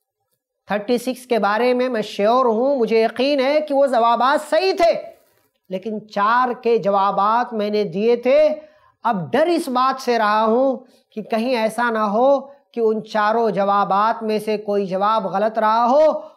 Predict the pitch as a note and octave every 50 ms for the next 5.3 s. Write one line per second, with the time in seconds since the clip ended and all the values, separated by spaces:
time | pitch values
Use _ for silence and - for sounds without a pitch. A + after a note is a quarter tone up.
0 | _ - A#3+ A3 A3+ A3+ G3+ G#3 G#3+ A3 A#3 A#3 A3+ G#3 G3 G3 G3+ G#3+ A3 A#3+
1 | A3+ - - G#3+ G#3+ G3 A#3+ A#3+ A3+ G#3 G3+ G3+ - A#3+ A#3+ A#3 - - A3+ A#3
2 | B3 A#3+ B3+ B3 C4 C4+ B3+ A3+ G#3+ G#3 G#3+ A3+ B3+ D4 D#4+ D#4+ D#4+ - - -
3 | _ _ _ _ _ _ _ _ _ _ - G#3+ G#3 A3+ A3 G#3 - A3 A3 -
4 | - A#3+ A#3+ A#3 A3 G#3+ G#3 G#3 G#3 G3 - G3+ - - F#3+ G3 G#3 G#3+ G#3+ A3
5 | G#3+ G#3+ A3 A#3 A#3+